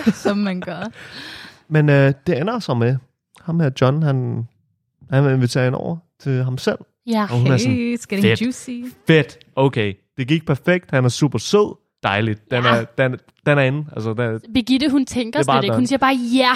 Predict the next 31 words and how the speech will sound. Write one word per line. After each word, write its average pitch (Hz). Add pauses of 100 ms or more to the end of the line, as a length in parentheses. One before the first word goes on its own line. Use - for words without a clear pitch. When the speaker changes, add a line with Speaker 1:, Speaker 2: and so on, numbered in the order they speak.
(200)
Speaker 2:
Hun 127
er 127
bare, 131
"Ja, 131
Speaker 3:
John. 180
Speaker 2:
det 143
gør 101
jeg." 98 (200)
Speaker 3:
Det 294
har 302
jeg 285
ventet 262
på, 226
det 208
her. 175 (380)
Speaker 2:
<laughs> -
Hvad 143
Birgitte 165
så 156
ikke 160
lige 135
opdagede, 113 (260)
Speaker 3:
Opdaget? 226 (300)
Speaker 2:
før 208
hun, 139
øh, 98 (280)
tog -
over -
sammen -
med - (100)
John, 123